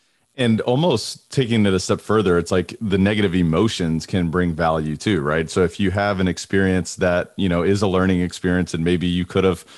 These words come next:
presented your argument, let's say you're in an, in a negotiation and you presented your argument in the wrong capacity. Maybe you didn't ask enough questions and you're learning something, and maybe the deal didn't go the way you wanted it to.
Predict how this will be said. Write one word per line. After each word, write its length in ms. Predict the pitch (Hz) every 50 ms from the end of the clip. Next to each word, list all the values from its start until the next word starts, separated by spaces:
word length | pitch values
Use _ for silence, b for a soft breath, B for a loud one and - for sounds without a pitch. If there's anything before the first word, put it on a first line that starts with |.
| B B B
presented 520 | - 120 110 92 85 107 101 101 95 87
your 160 | 80 98 101 -
argument, 560 | - 95 98 101 95 98 104 98 - - -
let's 200 | 107 110 104 -
say 80 | 107
you're 160 | 101 98 95 95
in 100 | 95 95
an, 240 | 92 92 95 95 - _ _
in 100 | 107 107
a 200 | 107 104 101 101
negotiation 800 | 95 92 95 82 98 95 92 - 95 92 90 87 - 104 95
and 80 | 92 92
you 80 | 90 85
presented 460 | - - 95 85 101 98 95 87 80
your 100 | 92 90
argument 480 | 82 87 92 87 90 90 90 90 87
in 200 | - 92 90 87
the 80 | 85 85
wrong 360 | 82 80 78 82 90 92 92
capacity. 580 | 90 - 85 92 85 85 87 - - 90 92 87
Maybe 220 | 82 85 82 82
you 80 | 85 82
didn't 280 | 78 92 90 87 82
ask 460 | - - 85 87 90 95 - - - B B B B B B B
enough 260 | 92 92 90 - -
questions 560 | - 120 113 107 - - 110 104 101 98 87
and 80 | 90 90
you're 140 | 90 92
learning 300 | 92 92 95 98 98 95
something, 360 | 92 - 104 98 87 92 95 92
and 80 | 90
maybe 200 | 87 90 95 101
the 100 | 92 98
deal 220 | 82 87 95 95 90
didn't 200 | 95 85 87 87
go 160 | 92 90 90
the 120 | 87 90
way 140 | 85 87 87
you 180 | 85 85 87 82
wanted 280 | 82 90 101 107 90
it 120 | 87 76 -
to. 320 | - 92 90 90 92 92